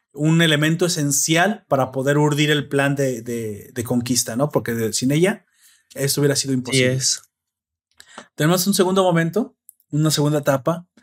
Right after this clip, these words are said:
Speaker 1: a la cual yo le llamo la invasión. Y para invadir requieres, aquí sí requieres fuerza de ataque,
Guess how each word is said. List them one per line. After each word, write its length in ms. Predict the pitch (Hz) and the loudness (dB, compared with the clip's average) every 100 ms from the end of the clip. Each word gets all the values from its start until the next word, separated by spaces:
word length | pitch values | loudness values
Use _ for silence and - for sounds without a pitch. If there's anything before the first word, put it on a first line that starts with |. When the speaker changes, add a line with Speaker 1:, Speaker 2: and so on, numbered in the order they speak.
| - | -10
Speaker 1:
a 100 | 127 | -2
la 100 | 135 | -2
cual 180 | 139 131 | 0 0
yo 100 | 143 | 0
le 60 | |
llamo 500 | 139 139 143 147 143 _ _ | 0 0 0 -4 -6 _ _
la 200 | 160 156 | 0 2
invasión. 540 | 139 123 - 110 98 _ _ _ _ _ _ - | 2 0 -2 -4 -10 _ _ _ _ _ _ -6
Y 120 | 185 | 0
para 180 | 262 262 | 2 4
invadir 600 | 240 208 185 185 190 _ | 4 4 2 0 -4 _
requieres, 800 | - 135 151 147 151 147 - - _ _ _ - | -6 -4 2 2 2 0 -4 -10 _ _ _ -4
aquí 320 | 110 107 - | -2 -2 -2
sí 140 | 147 | 0
requieres 500 | 143 139 143 147 - | 0 0 0 0 -2
fuerza 500 | - - 147 156 160 | -6 -2 0 2 2
de 60 | 139 | -2
ataque, 560 | 131 143 - 151 147 | 0 -2 0 -2 -2